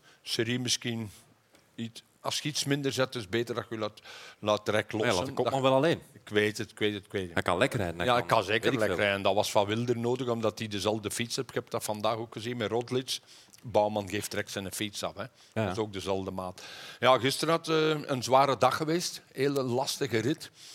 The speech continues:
Speaker 1: En, eh, als dat hun enigste slechte dag is in die grote ronde, dan mogen ze van geluk spreken. En, eh,
Speaker 2: Dat is het natuurlijk langs de positieve kant bekijken. Wat je ook
Speaker 1: Tuurlijk,
Speaker 2: moet
Speaker 1: ja,
Speaker 2: doen,
Speaker 1: je
Speaker 2: is
Speaker 1: moet
Speaker 2: wel
Speaker 1: dat
Speaker 2: vroeg
Speaker 1: zo
Speaker 2: in de ronde
Speaker 1: bekijken
Speaker 2: dat
Speaker 1: als
Speaker 2: je dan
Speaker 1: ploegleider
Speaker 2: met
Speaker 1: ook,
Speaker 2: de
Speaker 1: hè.
Speaker 2: ploeg, met
Speaker 1: Ja.
Speaker 2: een paar elementen toch een slechte
Speaker 1: Ja.
Speaker 2: dag hebt.
Speaker 1: Tuurlijk.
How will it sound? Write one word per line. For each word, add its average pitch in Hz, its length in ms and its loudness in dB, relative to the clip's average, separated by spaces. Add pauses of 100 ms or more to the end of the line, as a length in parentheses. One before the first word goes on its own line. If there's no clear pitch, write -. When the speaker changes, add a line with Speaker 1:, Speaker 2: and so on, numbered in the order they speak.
(380)
Speaker 1:
En, 113 220 2
eh, 110 240 2
als 117 160 2
dat 104 160 2
hun 107 140 -2
enigste 127 420 -2
slechte 131 400 -2
dag 131 180 2
is 135 180 -4
in 120 140 -4
die 113 180 -4
grote 113 320 -2
ronde, 101 280 -2
dan 95 120 -2
mogen 98 200 -2
ze 95 100 -6
van 92 160 -2
geluk 101 260 -6
spreken. 131 520 -4 (440)
En, 110 240 2
eh, 104 200 2 (680)
Speaker 2:
Dat 120 80 6
is 117 60 0
het 127 100 -4
natuurlijk 147 300 2
langs 123 140 0
de 107 60 -4
positieve 107 440 -4
kant 104 220 0
bekijken. 127 300 2
Wat 117 100 6
je 156 60 6
ook 156 80 6
Speaker 1:
Tuurlijk, 196 160 4
Speaker 2:
moet 156 60 8
Speaker 1:
ja, 151 80 10
Speaker 2:
doen, 175 100 8
Speaker 1:
je 143 60 2
Speaker 2:
is 147 60 2
Speaker 1:
moet 151 40 4
Speaker 2:
wel 170 100 6
Speaker 1:
dat 185 80 6
Speaker 2:
vroeg 160 120 4
Speaker 1:
zo 160 60 6
Speaker 2:
in 147 60 2
de 131 60 8
ronde 131 160 4
Speaker 1:
bekijken 127 120 6
Speaker 2:
dat 127 100 6
Speaker 1:
als 123 80 -2
Speaker 2:
je 123 60 2
dan 107 120 6
Speaker 1:
ploegleider 113 440 4
Speaker 2:
met 120 40 4
Speaker 1:
ook, 131 80 2
Speaker 2:
de 120 100 2
Speaker 1:
hè. 123 60 2
Speaker 2:
ploeg, 151 320 2
met 110 140 2
Speaker 1:
Ja. 113 60 6
Speaker 2:
een 110 60 0
paar 131 220 4
elementen 123 380 0
toch 117 100 -2
een 98 60 -6
slechte 104 300 -4
Speaker 1:
Ja. 104 80 4
Speaker 2:
dag 127 80 2
hebt. 90 220 -6
Speaker 1:
Tuurlijk. 120 400 -4